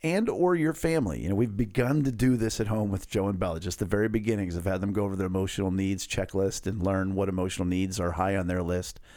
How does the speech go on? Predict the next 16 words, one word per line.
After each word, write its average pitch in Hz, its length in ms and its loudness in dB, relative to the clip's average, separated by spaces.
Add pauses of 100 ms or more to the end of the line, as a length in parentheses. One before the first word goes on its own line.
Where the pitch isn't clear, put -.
(480)
But 127 140 2
you 139 60 6
have 123 80 6
a 117 60 0
sit - 200 0
down 131 260 4
with 123 280 2 (140)
your 120 200 2
family 120 600 -2 (640)
and 127 100 4
you 131 60 2
say, 175 460 2
"Hey, 175 160 2
where 165 340 4
are 151 140 4
things? - 400 -10